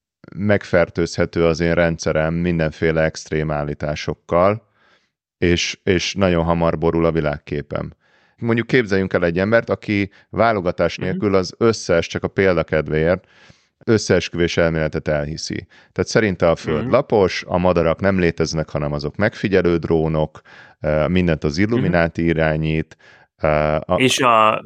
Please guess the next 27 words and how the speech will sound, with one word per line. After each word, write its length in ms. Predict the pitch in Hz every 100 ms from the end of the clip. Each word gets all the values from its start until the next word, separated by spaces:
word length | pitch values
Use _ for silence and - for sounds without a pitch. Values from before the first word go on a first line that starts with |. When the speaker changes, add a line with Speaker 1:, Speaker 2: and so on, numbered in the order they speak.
| -
Speaker 2:
chemtrail, 640 | 135 113 107 113 104 104
meg 240 | 104 104
a 320 | 101 98 101 - -
Speaker 1:
Igen, 300 | - 104 92
a 40 | 87
Speaker 2:
izé, 100 | 110
Speaker 1:
repülők, 420 | 95 95 87 85
Speaker 2:
egyszer-, 380 | 107 101 90 82
Speaker 1:
ö, 180 | 82 80
Speaker 2:
egyszer 320 | 80 82 101
Speaker 1:
vegyszereket 560 | 123 135 95 101 98
Speaker 2:
Aha. 600 | 95 90 - 69 - -
Speaker 1:
s-, 180 | - -
sugároznak 800 | - - 101 92 87 85 87 82
a 320 | 87 85 80 80
légkörbe. 840 | 82 80 - 82 80 71 78 78
Speaker 2:
<clears throat> 500 | - - - - -
Speaker 1:
Ö, 400 | 82 82 80 80 - - - - _ _ _ -
nem 180 | 104 98
tudom, 460 | 90 85 80 - - - - _ -
Amerika 560 | - 98 110 95 - 92
elnöke 360 | 87 82 -
egy 160 | 80 76
gyík 300 | 92 139 -
ember, 340 | 92 87 85
tehát 180 | - 107
hogy 160 | 113